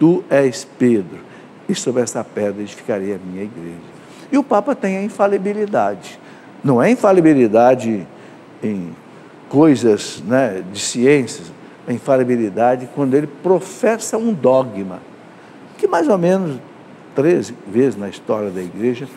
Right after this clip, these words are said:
algum papa proclamou um dogma, né? Vamos em frente. <clears throat> O Concílio Vaticano segundo, primeiro, que foi em mil oitocentos e setenta,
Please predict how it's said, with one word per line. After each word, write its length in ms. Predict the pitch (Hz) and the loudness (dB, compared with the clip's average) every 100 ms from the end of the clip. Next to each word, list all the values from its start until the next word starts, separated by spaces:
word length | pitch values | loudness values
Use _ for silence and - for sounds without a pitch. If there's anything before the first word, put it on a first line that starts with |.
| - - | -20 -10
algum 260 | 110 110 131 | -8 -6 -8
papa 340 | - 113 120 | -4 -4 -4
proclamou 540 | 110 139 - 127 98 104 | -8 -8 -2 -2 -2 -8
um 80 | 90 85 | -10 -12
dogma, 220 | 82 80 73 78 | -12 -12 -18 -14
né? 120 | 113 - - - - - - | -14 -14 -20 -20 -20 -14 0
Vamos 220 | 233 233 | 2 2
em 60 | 156 | 0
frente. 460 | - 113 - - - - | -4 -8 -10 -18 -12 -8
<clears throat> 420 | 170 127 98 - - - - - - - - - - - - - - - - - | -6 -6 -8 -16 -20 -20 -20 -20 -20 -20 -20 -20 -20 -20 -20 -20 -20 -20 -20 -10
O 60 | 226 | -2
Concílio 380 | 254 233 254 233 | 2 4 4 6
Vaticano 460 | 214 - - 165 | 4 2 2 2
segundo, 420 | 156 220 151 147 151 | 2 -2 0 0 2
primeiro, 540 | 233 185 139 151 170 | 4 6 8 6 4
que 100 | 175 | 0
foi 160 | 214 147 | 2 4
em 20 | |
mil 140 | 185 | 6
oitocentos 420 | 240 - 170 147 143 | 4 2 -2 -2 -4
e 80 | |
setenta, 680 | 131 170 - 147 156 - 175 | -2 -2 -2 -4 -4 -4 -6